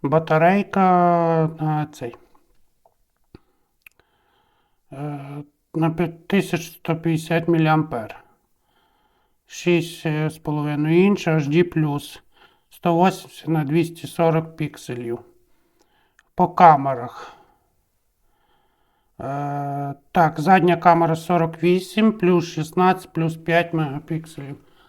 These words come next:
Так. Передня двадцять чотири мегапікселі. Має бути круто.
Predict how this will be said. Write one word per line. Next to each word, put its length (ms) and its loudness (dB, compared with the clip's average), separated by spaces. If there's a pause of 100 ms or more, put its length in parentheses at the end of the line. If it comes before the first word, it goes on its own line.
(600)
Так. 480 -6 (1300)
Передня 560 2 (680)
двадцять 480 0
чотири 380 -2
мегапікселі. 880 -8 (600)
Має 340 -2
бути 300 -2
круто. 500 -2